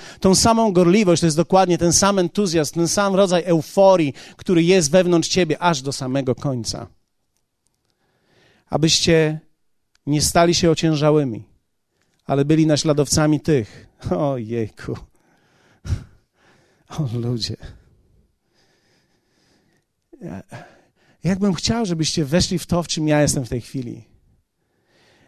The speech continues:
Abyście się nie stali ociężałymi, ale byli naśladowcami tych.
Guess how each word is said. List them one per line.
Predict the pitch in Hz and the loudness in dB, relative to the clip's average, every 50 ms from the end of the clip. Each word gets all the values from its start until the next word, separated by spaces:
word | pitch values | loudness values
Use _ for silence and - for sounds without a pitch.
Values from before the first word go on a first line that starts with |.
| _ - | _ -4
Abyście | 156 156 185 190 - 196 | 0 0 2 2 2 0
się | - 208 208 | 2 2 2
nie | 190 185 | 2 2
stali | - - - 214 214 214 214 | 0 0 2 2 4 4 4
ociężałymi, | 196 175 - 196 190 170 151 175 170 180 180 170 147 135 | 2 2 2 0 0 2 2 2 2 4 2 2 2 2
ale | 131 131 135 135 | 2 2 2 2
byli | 135 156 156 160 | 2 2 2 2
naśladowcami | 156 147 135 - 175 165 151 156 139 - - 180 160 160 156 147 | 2 0 0 0 -2 -2 0 -2 -2 -2 -2 -2 -2 -2 -4 -2
tych. | - 165 143 - | -2 -2 -4 -4